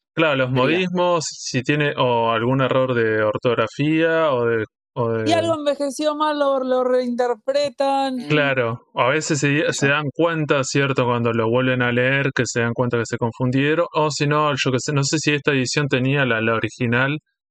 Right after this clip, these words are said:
Speaker 1: de Ivrea, lo del tema que antes no ponían los signos de pregunta, eh, el signo que abría.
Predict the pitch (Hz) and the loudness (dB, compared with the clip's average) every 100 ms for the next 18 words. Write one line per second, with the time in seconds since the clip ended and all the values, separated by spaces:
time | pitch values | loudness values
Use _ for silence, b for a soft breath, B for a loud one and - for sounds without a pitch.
0 | _ 123 120 120 127 143 147 135 117 135 | _ -4 -2 0 0 0 0 0 0 0
1 | 135 123 131 127 123 123 123 117 127 131 | 0 0 0 0 0 0 0 0 0 0
2 | 127 117 107 139 127 113 - 113 120 127 | 0 -2 -2 -2 0 -2 0 0 0 0
3 | 127 120 127 - 127 107 104 104 107 - | 0 -2 -2 -2 -2 0 -2 -6 -12 -18
4 | _ 120 107 104 104 - - 127 123 113 | _ -10 -8 -10 -12 -10 -4 0 0 0
5 | 110 110 123 117 | 0 2 2 0